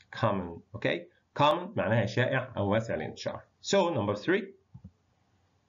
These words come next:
The underlined pronoun it in the first paragraph refers to، الضمير it يا شباب في الفقرة الأولى بيشير إلى إيه يا شباب؟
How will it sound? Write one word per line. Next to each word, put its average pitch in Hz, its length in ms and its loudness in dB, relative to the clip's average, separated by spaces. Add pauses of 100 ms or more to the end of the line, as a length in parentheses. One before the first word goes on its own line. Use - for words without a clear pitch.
(720)
The 165 60 8
underlined 135 460 4 (120)
pronoun 120 400 4 (160)
it 113 120 -6 (320)
in 113 80 8
the 107 80 4
first 175 420 0
paragraph 90 520 4 (280)
refers 143 560 2
to، 135 220 2 (140)
الضمير 117 420 2
it 151 180 -2
يا 135 60 6
شباب 135 300 2
في 127 120 0
الفقرة 123 420 2
الأولى 120 360 2
بيشير 110 320 4
إلى 117 180 2
إيه 123 40 4
يا 123 60 2
شباب؟ 117 440 4